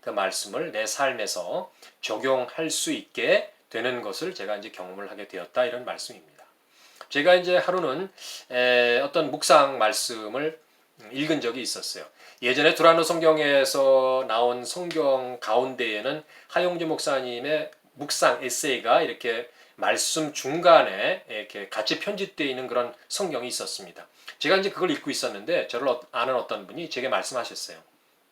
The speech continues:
아, 남이 해놓은 묵상 읽는 거, 그것이 뭐 중요하지 않다는 의미는 아니지만 당신이 직접 말씀을 갖고 하나님과 묵상했을 때 주시는 그런 하나님의 은혜 묵상이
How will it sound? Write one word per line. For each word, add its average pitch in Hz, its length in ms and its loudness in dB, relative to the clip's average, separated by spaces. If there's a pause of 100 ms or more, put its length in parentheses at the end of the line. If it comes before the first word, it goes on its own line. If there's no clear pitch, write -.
(960)
아, 104 400 4
남이 131 400 2
해놓은 180 340 4
묵상 127 480 4 (460)
읽는 147 340 -2
거, 117 400 0
그것이 185 280 -6
뭐 160 400 4
중요하지 127 400 0
않다는 120 520 4
의미는 170 220 -4
아니지만 110 580 -2 (600)
당신이 190 560 0
직접 - 500 4
말씀을 127 380 0
갖고 - 260 0
하나님과 123 420 0
묵상했을 117 720 -2 (140)
때 127 460 4 (260)
주시는 190 560 0
그런 165 200 2
하나님의 151 420 4
은혜 123 280 0
묵상이 127 720 -4